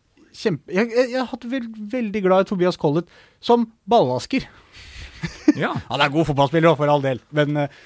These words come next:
Speaker 1: vi bare slenger til det. Sle-, slenger
Speaker 2: Men med Collett
Speaker 1: til.
Speaker 2: på laget, så, eh, tar de en kvalikplass, det er det du sier.
Speaker 1: Selvfølgelig.
Speaker 2: Ja.
Speaker 1: Ja.
Speaker 2: Men
Speaker 1: Så
Speaker 2: det betyr at David Tavakoli, vår gamle, han, han må vi jo også utdype, eh, hans iranske koblinger.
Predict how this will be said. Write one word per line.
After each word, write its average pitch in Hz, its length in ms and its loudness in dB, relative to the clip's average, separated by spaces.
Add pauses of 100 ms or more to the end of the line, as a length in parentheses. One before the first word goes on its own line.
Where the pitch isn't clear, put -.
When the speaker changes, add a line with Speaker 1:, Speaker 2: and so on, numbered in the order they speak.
(140)
Speaker 1:
vi 196 80 0
bare 185 220 4
slenger 147 260 -2
til 165 120 -2
det. 165 120 -2 (240)
Sle-, - 180 -10
slenger 151 360 -4
Speaker 2:
Men 147 480 -4
med 175 100 0
Collett 160 240 2
Speaker 1:
til. 165 40 -2
Speaker 2:
på 170 80 0
laget, 151 240 2
så, 156 200 0
eh, 151 340 -6 (300)
tar 143 120 -6
de 139 40 -6
en 135 60 -8
kvalikplass, 135 440 -10
det 156 100 -10
er 143 60 -8
det 143 120 -10
du - 20 -16
sier. 117 160 -16 (360)
Speaker 1:
Selvfølgelig. 147 800 -4
Speaker 2:
Ja. 131 100 -8 (160)
Speaker 1:
Ja. 185 160 0 (180)
Speaker 2:
Men 156 140 -2
Speaker 1:
Så 160 80 2
Speaker 2:
det 151 80 -2
betyr 165 100 2
at 160 60 -2
David 143 240 0 (160)
Tavakoli, 143 540 -6
vår 143 200 -8 (160)
gamle, 120 300 -8 (720)
han, 143 200 -6
han 151 200 -8
må 147 120 -4
vi 120 60 -10
jo 127 140 -8
også 143 180 -10
utdype, 127 380 -12
eh, 131 560 -12
hans 120 260 -12
iranske 120 420 -14
koblinger. 120 440 -14